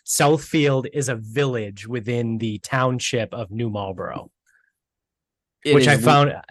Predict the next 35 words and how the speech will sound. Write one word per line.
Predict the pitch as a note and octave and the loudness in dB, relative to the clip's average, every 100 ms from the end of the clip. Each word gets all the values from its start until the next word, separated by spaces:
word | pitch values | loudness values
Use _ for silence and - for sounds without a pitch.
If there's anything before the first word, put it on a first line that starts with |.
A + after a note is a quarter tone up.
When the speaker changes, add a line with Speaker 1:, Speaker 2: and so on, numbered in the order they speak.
| - | -2
Speaker 1:
which | D3 C#3+ | 0 2
I | C3+ | 2
found | D#3 D3+ C#3+ | 4 4 4
out | C#3 C3+ B2 | 4 2 -2
when, | B2+ B2 A#2+ A#2 A2+ G#2+ _ _ _ _ _ - | -4 -4 -4 -6 -6 -8 _ _ _ _ _ -6
um, | A#2+ G#2+ G2+ G2 F#2 - _ _ _ G#2 C3 | -4 -2 -4 -10 -14 -20 _ _ _ -10 -2
I | C#3 | 0
did | C3+ A#2 | 0 -2
the | |
wedding. | A2+ C3 A2+ F#2 F#2 _ _ _ _ _ _ _ _ - | 0 0 0 -6 -16 _ _ _ _ _ _ _ _ -6
I, | C3 | -4
when | A#2 B2 | -2 -4
I, | A#2+ | -4
when | A2+ B2+ | -6 -4
I | B2 A#2+ - _ _ _ D3 | -4 -6 -12 _ _ _ -14
officiated | C#3 D#3 C#3+ C#3+ C#3 C3 | -6 -6 -4 -2 -2 -4
his | G#2 B2 G2+ | -8 -12 -8
wedding, | A2+ B2+ C#3+ | -4 -2 -2
it | B2 | -4
was | A#2 A2+ | -6 -4
at | A#2 A2 | -4 -4
his | G#2+ | -6
parents' | - A#2 A#2+ B2 | -8 -6 -4 -2
house | C3+ C3+ D3 - | 0 0 -2 -8
in | A#2+ A2 | -8 -6
Southfield, | B2+ A#2+ - C#3+ D3+ D#3+ _ - - _ _ | -2 -2 0 0 0 -2 _ -20 -20 _ _
and | C3 C3 A#2+ | -2 0 0
you | |
have | A#2+ C#3 C3+ | 0 0 0
to, | D3 | -2
like, | C3 A2+ - | -2 -4 -8
fill | - - D3 C3 | -8 -2 -2 0
out | B2 A#2+ | -4 -6
the | A#2+ B2 | -8 -8
application, | A#2+ A#2 - D3 D3+ C3+ A2 G#2 | -8 -10 -4 -2 -2 -4 -6 -8